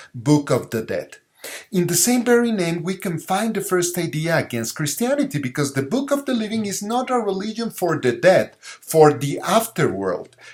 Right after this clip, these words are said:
Earthseed is a religion for the living. In this sense, it has a Nietzschean tone, as it praises the ones alive and avoids any affection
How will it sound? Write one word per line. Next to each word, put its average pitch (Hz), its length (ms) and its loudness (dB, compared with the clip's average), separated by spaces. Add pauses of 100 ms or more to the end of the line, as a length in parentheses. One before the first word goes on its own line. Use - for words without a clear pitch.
(120)
Earthseed 180 540 2
is 170 240 -2
a 208 80 0
religion 180 460 -2
for 139 200 -2
the 113 120 -2
living. 101 420 -6 (220)
In 147 180 0
this 226 240 0
sense, 120 420 0 (160)
it 220 140 2
has 233 300 4
a 226 100 2
Nietzschean 175 640 -2
tone, 92 340 -10 (320)
as 139 200 0
it - 180 -8
praises 208 560 2
the 156 100 2
ones 151 460 4
alive 123 520 2
and 139 160 2
avoids 160 680 2
any 190 180 -2
affection 175 640 -6